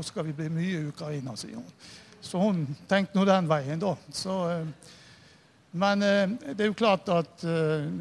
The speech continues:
det er viktig med profetier og det profetiske, men profetier, det skal prøves, sant? Det, det er sånn, det, det er sånn det er i, i Guds forsamling, at, eh,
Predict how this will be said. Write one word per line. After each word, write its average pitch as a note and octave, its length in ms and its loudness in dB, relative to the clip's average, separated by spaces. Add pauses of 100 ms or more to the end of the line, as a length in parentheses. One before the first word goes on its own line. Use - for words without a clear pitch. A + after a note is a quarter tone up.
(920)
det F3+ 100 -6
er E3+ 60 -2
viktig G3+ 340 -2
med D#3 220 0 (320)
profetier D#3+ 640 -4
og C#3+ 140 -2
det D3+ 140 0
profetiske, D3+ 800 -6
men D3 280 -8 (680)
profetier, F#3+ 680 2
det D#3+ 180 2
skal E3 360 2
prøves, E3+ 600 -4 (360)
sant? - 440 -8 (800)
Det, F#3+ 280 -2
det G3 160 4
er D#3 40 4
sånn, G3+ 300 2 (100)
det, F#3+ 320 -6
det G3+ 120 0
er C#3+ 80 -2
sånn B3 200 -2
det G#3 160 -2
er D3+ 200 -2
i, E3 260 -8 (140)
i D#3 100 -10
Guds E3+ 180 -8
forsamling, E3 560 -6
at, C#3+ 280 -8
eh, D#3 180 -4